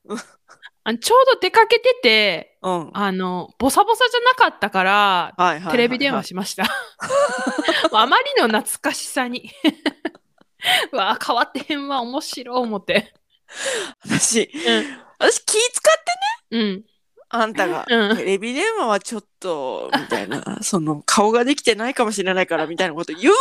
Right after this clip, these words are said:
Speaker 1: から、
Speaker 2: いや、で、
Speaker 1: 気使ってね、動画の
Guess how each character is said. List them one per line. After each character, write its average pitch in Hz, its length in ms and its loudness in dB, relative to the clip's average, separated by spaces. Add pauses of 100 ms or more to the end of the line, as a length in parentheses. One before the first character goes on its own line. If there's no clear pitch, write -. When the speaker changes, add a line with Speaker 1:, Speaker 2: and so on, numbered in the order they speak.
(140)
Speaker 1:
か 240 200 0
ら、 156 280 -6 (440)
Speaker 2:
い 320 40 2
や、 240 60 4
で、 254 80 2
Speaker 1:
気 - 60 -4 (960)
使 - 180 0
っ 587 80 2
て 554 100 -12
ね、 554 60 -12 (300)
動 269 180 4
画 381 40 4
の 453 40 6